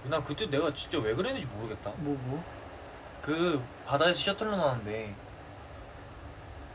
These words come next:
Speaker 1: 그
Speaker 2: 음.
Speaker 1: 한 분이 넘어지-,
Speaker 2: 아,
Speaker 1: 넘어지시더라고.
Speaker 2: 아. 아.
Speaker 1: 응.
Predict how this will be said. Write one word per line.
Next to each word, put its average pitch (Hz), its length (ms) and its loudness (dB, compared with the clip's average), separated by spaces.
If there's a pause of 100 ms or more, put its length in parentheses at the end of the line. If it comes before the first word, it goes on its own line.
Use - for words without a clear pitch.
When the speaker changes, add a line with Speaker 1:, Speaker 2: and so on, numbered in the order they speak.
(360)
Speaker 1:
그 117 280 -8
Speaker 2:
음. 143 240 0 (240)
Speaker 1:
한 175 180 0
분이 180 180 0
넘어지-, 131 440 0 (200)
Speaker 2:
아, 175 40 6
Speaker 1:
넘어지시더라고. - 20 8
Speaker 2:
아. 190 840 12 (1160)
아. 226 500 12 (640)
Speaker 1:
응. 135 140 -6